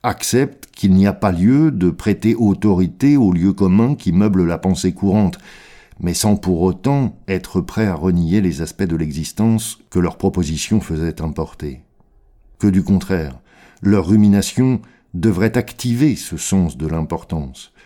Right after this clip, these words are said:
la rattacher à un aspect de l'existence, un aspect qui appartiendrait à l'existence elle-même, irréductible à ce que nous avons pris l'habitude de renvoyer à la relativité du subjectif.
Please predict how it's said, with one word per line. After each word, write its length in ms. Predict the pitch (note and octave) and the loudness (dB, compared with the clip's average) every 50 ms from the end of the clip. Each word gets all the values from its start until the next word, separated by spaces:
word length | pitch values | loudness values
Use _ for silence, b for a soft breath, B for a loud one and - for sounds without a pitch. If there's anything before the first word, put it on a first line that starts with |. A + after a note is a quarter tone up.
| b b b b b b | b b b b b b
la 180 | - G2+ G#2+ F2+ | 0 2 2 2
rattacher 520 | F#2 A#2+ A#2+ A#2 B2+ A#2+ - - D#3 C#3+ | 2 0 0 0 0 -2 0 2 2 2
à 60 | B2 | 2
un 140 | G2 F2 F2+ | 2 2 2
aspect 300 | F#2+ F#2+ - - - A#2 | 2 0 0 -2 -2 -2
de 120 | F2+ E2+ F2+ | 0 2 0
l'existence, 600 | F2 E2 D#2 F#2 G2 - - - D3+ A#2+ - - | 0 0 0 -2 -2 -2 -2 -2 -2 0 0 0
un 140 | F#2 F#2+ | 0 0
aspect 340 | G2 F#2+ - - - C3 C3 | 0 0 -2 -2 -2 -2 -2
qui 220 | B2+ - - F2+ F2+ | -2 -2 -2 0 0
appartiendrait 640 | F2 - - G2 - - - G#2+ G#2+ G#2 G2+ C3+ | 0 -2 -4 -6 -6 -2 0 2 2 2 2 2
à 60 | B2+ G2+ | 0 0
l'existence 600 | F2+ F2 E2+ D2 F2 - - G2 F#2+ F2 - F#2+ | 0 0 0 -2 -4 -4 -2 -2 -2 0 0 0
elle-même, 400 | F#2 G#2 A#2 C#3+ D#3 D#3+ C3+ - B B B B B B B B - | 2 2 4 4 2 2 0 -2 B B B B B B B B 0
irréductible 920 | C3+ B2+ B2+ G#2 A2+ D3+ C#3+ A#2+ B2 A2+ - - - D#3 E3+ D3+ C3 A2 | 2 4 4 4 4 2 2 2 0 -2 -4 -4 -2 0 2 2 2 2
à 100 | G2+ F#2 | 0 0
ce 140 | - - G2+ | -2 -4 -4
que 160 | F2 - G2+ | -2 2 2
nous 240 | F#2+ F#2+ F#2+ D#2 F#2+ | 4 4 4 2 2
avons 240 | F2 D#2+ F#2+ F#2 F2 | 0 2 2 0 0
pris 180 | - - A#2+ | 0 0 0
l'habitude 500 | G#2 G2 F2 E2+ D#2+ - - B2+ C3+ A2+ | 0 0 0 -2 -4 -4 -4 -4 -4 -2
de 80 | E2+ F#2+ | 0 0
renvoyer 680 | F2+ C#2+ F2 F#2+ E2+ D#2 F2 E2 D#2 E2+ A2 A#2+ A#2 A2+ B B B B B B B B - | 0 0 0 -2 0 0 -2 -2 0 0 0 0 0 -2 B B B B B B B B -8
à 100 | G#2+ G2+ | -4 -2
la 140 | F#2 F2+ F2 | 0 0 0
relativité 960 | D#2+ F#2 G2+ F#2 F2 F2 - - F2+ D#2+ D#2 C2+ - F#2 F2 E2+ D#2+ - - _ _ - | 0 0 0 0 0 -4 -4 -4 -4 -4 -4 -4 -2 -2 -2 -2 -2 -6 -12 _ _ -14
du 180 | F2 D#2+ D#2 D#2+ | -10 -8 -6 -6
subjectif. 920 | D#2 - - D#2 C2+ C2+ D#2+ D#2 _ - - - - - - - - _ | -8 -8 -10 -10 -8 -8 -8 -8 _ -14 -18 -18 -18 -20 -20 -20 -20 _